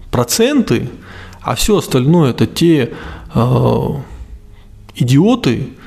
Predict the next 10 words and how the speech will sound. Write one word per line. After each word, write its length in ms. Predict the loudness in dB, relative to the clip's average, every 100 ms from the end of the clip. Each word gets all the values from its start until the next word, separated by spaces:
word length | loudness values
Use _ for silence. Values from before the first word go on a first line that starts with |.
| -20 -20 -20 -12 0
но 260 | 2 2
очень 360 | 0 -2 0 2
лояльные 580 | 4 4 4 4 2 2
идиоты, 580 | 4 4 2 -2 -8 -10 -18 -20 -20 -18 -4
получается 480 | -2 0 0 0 0
такой 240 | 0 2
момент, 300 | 2 2 0
что 600 | -2 2 4 4 0 -2
лояльные 560 | 0 2 4 2 4 2
идиоты 480 | 4 4 4 2